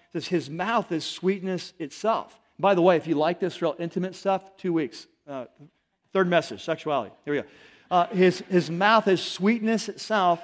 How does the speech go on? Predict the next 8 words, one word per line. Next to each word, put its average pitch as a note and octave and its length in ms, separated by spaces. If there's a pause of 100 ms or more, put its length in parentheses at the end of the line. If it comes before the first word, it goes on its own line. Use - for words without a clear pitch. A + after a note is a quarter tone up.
(420)
um, F3+ 280 (160)
and F3+ 220
he A3 320
is F#3 340 (140)
altogether G3+ 800
lovely. E3 460
He's E3+ 220
amazing. G3 600